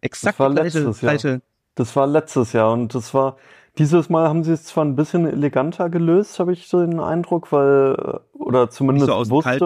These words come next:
Speaker 2: man
Speaker 1: raus, ne?
Speaker 2: vorher schon, dass sehr wahrscheinlich dieser Rücktritt kommen wird.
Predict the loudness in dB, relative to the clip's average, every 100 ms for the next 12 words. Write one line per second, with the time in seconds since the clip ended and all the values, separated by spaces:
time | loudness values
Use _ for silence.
0 | 0 -2 -2 -2 0 0 0 -4 -2 -2
1 | -2 -4 -10 -20 -20 _ -2 0 0 -2
2 | 0 2 2 -2 0 0 0 0 -2 -6
3 | -2 0 0 -2 -2 -4 -2 -2 -2 -2
4 | 0 0 -2